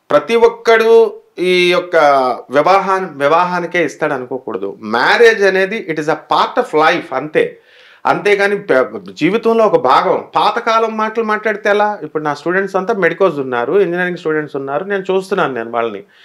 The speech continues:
ఏ-, వాళ్ళు ఏమంటారు? పె-, ప-, వాళ్ళు మ్యారేజ్లు చేస్తున్నారు. మ్యారేజ్లు చేస్తే, ఆ, ఇండివిడ్యువాలిటీ బాగా పెరిగిపోయింది. భర్తతో సమానంగా సంపాదననే కాదు, ఇండివిడ్యువల్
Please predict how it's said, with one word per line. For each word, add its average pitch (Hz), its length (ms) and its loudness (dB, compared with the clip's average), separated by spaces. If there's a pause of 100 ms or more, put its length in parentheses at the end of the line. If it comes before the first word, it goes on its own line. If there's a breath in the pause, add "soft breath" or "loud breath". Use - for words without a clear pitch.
(220 loud breath)
ఏ-, 143 60 0
వాళ్ళు 165 200 2
ఏమంటారు? 196 680 2 (320 loud breath)
పె-, 165 220 2
ప-, 147 260 2
వాళ్ళు 147 440 0
మ్యారేజ్లు 196 480 2
చేస్తున్నారు. 175 500 -2
మ్యారేజ్లు 185 420 0
చేస్తే, 185 560 -2 (220 loud breath)
ఆ, 147 420 2
ఇండివిడ్యువాలిటీ 208 640 -2
బాగా 180 300 2
పెరిగిపోయింది. 170 680 -4 (140)
భర్తతో 175 840 0
సమానంగా 190 500 2
సంపాదననే 190 680 0
కాదు, 139 300 -2 (480 soft breath)
ఇండివిడ్యువల్ 196 640 2